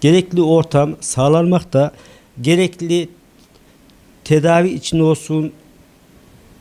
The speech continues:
hastanedeki bir hekim için gerekli olan bütün malzemeler olsun,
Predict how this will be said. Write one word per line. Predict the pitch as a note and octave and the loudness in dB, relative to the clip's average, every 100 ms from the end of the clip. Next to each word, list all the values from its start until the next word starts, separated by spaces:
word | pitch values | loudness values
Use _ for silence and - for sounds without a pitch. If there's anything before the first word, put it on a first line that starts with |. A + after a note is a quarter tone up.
| - | -8
hastanedeki | - D3 - E3+ E3+ E3 E3+ - E3+ E3 - - | -2 -2 0 2 2 2 -2 0 -2 -2 -10 -8
bir | D3 | -4
hekim | D#3+ E3 F#3+ | -4 -6 -8
için | E3 - D#3 | -8 -6 -4
gerekli | D3+ E3 D#3+ | -2 -4 -4
olan | D#3+ D#3 D3+ | -2 -2 -2
bütün | D#3 E3 | -6 -6
malzemeler | D3+ D3 D3+ D3+ D#3+ E3 E3 | -2 0 0 0 0 0 0
olsun, | D#3+ C#3 - C#3+ | 0 -4 -8 -10